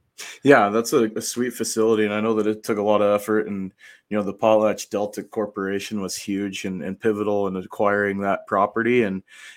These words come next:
being able to turn that into an awesome facility for not just soccer, but also baseball and softball too. So they're able to have everything right there on campus, which is awesome. And, um, being able to have a facility like that, you know,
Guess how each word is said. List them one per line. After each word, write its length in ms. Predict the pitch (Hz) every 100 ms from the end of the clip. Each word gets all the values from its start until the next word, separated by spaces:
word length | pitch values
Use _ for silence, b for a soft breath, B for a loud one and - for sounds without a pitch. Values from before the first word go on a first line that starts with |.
| _
being 220 | 110 104 104
able 180 | 104
to 80 | 98
turn 260 | - 110 101
that 180 | 101 101
into 440 | 101 - 101 90
an 100 | 95
awesome 320 | 95 139 131
facility 440 | 110 - 117 120 104
for 140 | 104
not 240 | 101 101
just 220 | - 101 -
soccer, 320 | 95 110 101
but 140 | 92
also 260 | 95 - 95
baseball 460 | 90 95 - 104
and 80 | 80
softball 500 | - 92 - 82 73
too. 220 | - 92
So 340 | 76 - 95 - B B -
they're 100 | 104
able 180 | 107 110
to 60 | 104
have 200 | 104 98
everything 420 | 98 110 104 101
right 220 | 98 98
there 160 | 104 101
on 140 | 92
campus, 520 | - 98 104 95 92 92
which 180 | 87
is 120 | 85 87
awesome. 480 | 87 101 - 87
And, 140 | 87 92 B B B _ -
um, 380 | 95 87 82 85 _
being 180 | 107 104
able 180 | 104 98
to 60 | 98
have 120 | 98
a 60 |
facility 480 | 92 98 - 101 101
like 240 | 92 90 -
that, 260 | 92 90 -
you 100 | 101
know, 160 | 92